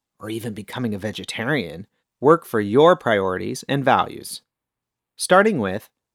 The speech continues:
myth number one. Plant-based eating means no animal products ever. Okay, fine. The strictest vegan eats no animal products ever.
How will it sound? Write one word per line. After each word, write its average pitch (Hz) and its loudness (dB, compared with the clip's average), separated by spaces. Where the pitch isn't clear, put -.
myth 113 -2
number 104 -2
one. 92 -6
Plant-based 156 0
eating 175 -4
means 123 -4
no 139 2
animal 139 -2
products 104 0
ever. 117 -2
Okay, 117 2
fine. 92 -8
The 123 2
strictest 170 0
vegan 113 -2
eats 123 -6
no 131 2
animal 123 0
products 92 -2
ever. - -8